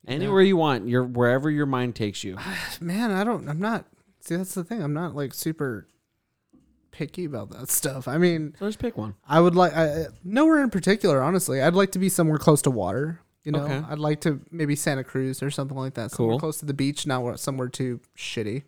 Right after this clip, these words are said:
Speaker 2: The food of heaven.
Speaker 1: Food of heaven, like you said, dude, I'd eat
Speaker 2: Cheeseburgers?
Speaker 1: cheeseburgers for all of
Speaker 2: But
Speaker 1: eternity.
Speaker 2: what kind of cheeseburgers?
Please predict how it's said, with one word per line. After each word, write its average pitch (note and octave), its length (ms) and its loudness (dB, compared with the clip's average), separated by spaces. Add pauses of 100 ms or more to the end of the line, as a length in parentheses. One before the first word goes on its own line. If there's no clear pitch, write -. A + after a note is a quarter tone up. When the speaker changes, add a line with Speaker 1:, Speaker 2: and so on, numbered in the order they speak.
(140)
Speaker 2:
The C3 100 -2
food E3+ 360 6
of A2 100 0
heaven. G2 380 -4 (680)
Speaker 1:
Food F#3+ 300 2
of E3 80 0
heaven, C#3+ 480 2
like C#3 180 -4
you B2 80 -8
said, D#2 240 -8
dude, G#2+ 160 -8
I'd A2+ 160 -6
eat G#2+ 140 -10
Speaker 2:
Cheeseburgers? B2+ 580 0
Speaker 1:
cheeseburgers B2 520 -6
for B2+ 160 -2
all A2+ 160 -2
of A2+ 60 -10
Speaker 2:
But C3+ 80 -2
Speaker 1:
eternity. B2 200 0
Speaker 2:
what A#2+ 80 -10
kind B2+ 140 -4
of A2 80 -6
cheeseburgers? F#2+ 720 -10